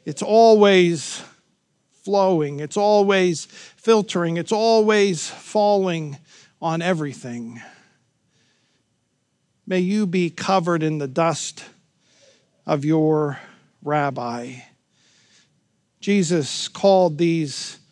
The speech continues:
young men, and back then it was mostly men, though women followed him, but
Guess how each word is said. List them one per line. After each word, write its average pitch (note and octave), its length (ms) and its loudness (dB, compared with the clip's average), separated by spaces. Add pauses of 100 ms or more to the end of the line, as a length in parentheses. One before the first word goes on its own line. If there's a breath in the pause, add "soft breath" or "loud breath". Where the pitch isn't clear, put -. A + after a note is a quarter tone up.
(440 soft breath)
young E3 500 -2 (220 loud breath)
men, D#3+ 560 -2 (800 loud breath)
and F3 220 -2
back E3+ 240 4
then E3+ 340 4
it F3+ 320 -10
was E3+ 180 -4
mostly F3+ 400 2
men, F3 280 2
though E3 160 0
women F3+ 520 2
followed F3+ 520 2
him, F3+ 280 -2
but D#3+ 220 -4